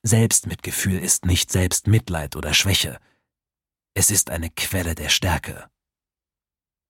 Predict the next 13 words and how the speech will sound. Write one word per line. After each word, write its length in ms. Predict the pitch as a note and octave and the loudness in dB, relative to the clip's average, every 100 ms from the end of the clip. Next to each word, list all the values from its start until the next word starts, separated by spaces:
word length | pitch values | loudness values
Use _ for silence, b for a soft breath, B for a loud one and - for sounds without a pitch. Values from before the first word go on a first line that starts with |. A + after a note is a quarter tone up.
| _ _ _ - | _ _ _ -10
Frau 300 | - A2 G#2+ | -4 0 0
Jummer 320 | F#2+ E2+ G2 | 0 0 -2
strahlt. 640 | - - F2 C#2 - - _ _ _ _ _ _ _ _ _ _ _ _ _ _ _ - B B B - | -2 -6 -8 -10 -14 -20 _ _ _ _ _ _ _ _ _ _ _ _ _ _ _ -20 B B B -2
"Du 120 | G2+ | 2
hast 180 | B2 - | 2 2
in 140 | C3 | 0
kurzer 400 | - C3+ - B2+ | 2 0 0 -2
Zeit 260 | - A2+ - | 0 0 -2
so 160 | A2+ | -4
viel 300 | B2+ - A2 | -6 -4 -4
gelernt 480 | A2+ F#2+ F2 F2 E2+ | -2 -2 0 -2 -4
und 120 | F2 | -8
verstanden. 760 | - D2+ - D#2 C2+ _ - | -8 -4 -4 -6 -10 _ -20